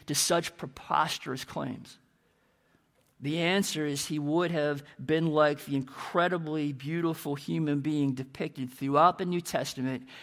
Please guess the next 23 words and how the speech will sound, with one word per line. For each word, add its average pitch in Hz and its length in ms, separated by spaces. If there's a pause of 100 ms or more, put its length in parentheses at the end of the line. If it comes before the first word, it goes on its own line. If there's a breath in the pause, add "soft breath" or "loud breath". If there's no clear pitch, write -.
(160 loud breath)
and 139 140
we 143 60
see 147 500 (160 loud breath)
a 135 80
stunning 170 480
portrait 143 540 (100)
of 127 180
him 127 220
here. 110 340 (1700)
When 143 180
Jesus 180 460
meets 180 200
Martha, 160 380
we 151 160
indeed 147 380
get 151 100
a 139 60
glimpse 147 400
of 135 40
his 135 140
deity 139 380
and 123 100
power. 131 420